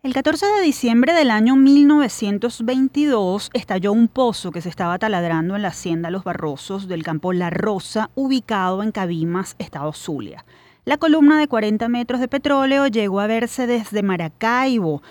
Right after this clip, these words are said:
ciudad capital del estado, y se calcula que en cada uno de esos días salieron unos cien mil barriles.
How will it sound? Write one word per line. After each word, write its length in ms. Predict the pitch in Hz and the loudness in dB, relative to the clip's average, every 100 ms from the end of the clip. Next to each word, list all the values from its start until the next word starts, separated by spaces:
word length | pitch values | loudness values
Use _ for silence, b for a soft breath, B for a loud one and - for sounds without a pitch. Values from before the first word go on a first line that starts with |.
| B | B
ciudad 360 | - 202 185 | -2 0 0
capital 520 | 185 226 226 190 180 185 | -2 -4 -4 -4 -4 -2
del 120 | 190 | -4
estado, 540 | 180 - 156 131 - | -6 -6 -4 -6 -6
y 120 | - 294 | -4 -4
se 120 | 370 | -2
calcula 540 | 381 349 330 302 311 B B _ - | -4 0 2 2 0 B B _ -2
que 240 | 240 220 | 0 2
en 220 | 196 190 | 2 0
cada 400 | 226 311 339 320 | 2 0 2 2
uno 320 | 302 285 285 | 2 2 2
de 60 | 262 | 0
esos 240 | 247 262 | -2 -4
días 380 | 254 302 262 - - | -2 0 0 -4 -10
salieron 640 | - 359 294 247 262 240 | -4 -2 0 0 0 0
unos 280 | 220 233 - | 0 -4 -8
cien 480 | - - 180 170 185 | -8 -2 -2 0 2
mil 320 | 226 247 254 | 4 4 2
barriles. 880 | 240 214 - 127 78 104 - - | 0 -2 -4 -10 -10 -16 -20 -20